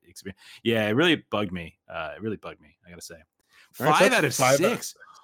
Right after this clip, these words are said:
Speaker 1: Holy crap, that was your most serious quiz you've ever given me.
Speaker 2: Pretty
Speaker 1: And,
Speaker 2: serious.
Speaker 1: and I, I, I crushed it. I gotta say, I cr-, even the one I got wrong,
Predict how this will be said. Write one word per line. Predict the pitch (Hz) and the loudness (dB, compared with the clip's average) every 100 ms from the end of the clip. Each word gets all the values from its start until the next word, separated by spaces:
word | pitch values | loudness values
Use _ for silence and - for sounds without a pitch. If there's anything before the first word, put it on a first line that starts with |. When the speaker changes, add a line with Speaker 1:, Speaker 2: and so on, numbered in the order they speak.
| _ _ - | _ _ -2
Speaker 1:
Holy | 208 269 156 | 0 2 0
crap, | 98 156 170 131 | -2 -2 -2 0
that | 185 | -2
was | 240 | 0
your | 180 | 0
most | 147 131 - - | 0 -2 -4 -6
serious | 156 170 190 185 170 | -6 -4 -2 -2 -4
quiz | - 147 143 98 87 | -8 -2 0 -2 -6
you've | 95 | -10
ever | 117 120 | -8 -6
given | 104 110 110 | -4 -4 -4
me. | - | 2
Speaker 2:
Pretty | 320 320 | 4 4
Speaker 1:
And, | 294 | 2
Speaker 2:
serious. | - 254 220 110 101 127 | -2 0 2 2 0 -4
Speaker 1:
and | 131 | 0
I, | 156 285 | 0 0
I, | 403 - - | -2 -6 -6
I | 330 359 - - | -6 -6 -12 -12
crushed | 415 - - | -12 -10 -8
it. | 427 _ | -8 _
I | 185 | -14
gotta | 320 | -12
say, | - 311 | -8 -8
I | |
cr-, | - | -8
even | 220 269 330 | -6 -2 0
the | |
one | 285 | 2
I | 240 | 2
got | 180 147 | 0 2
wrong, | 143 160 226 131 98 87 | 4 6 6 4 2 -2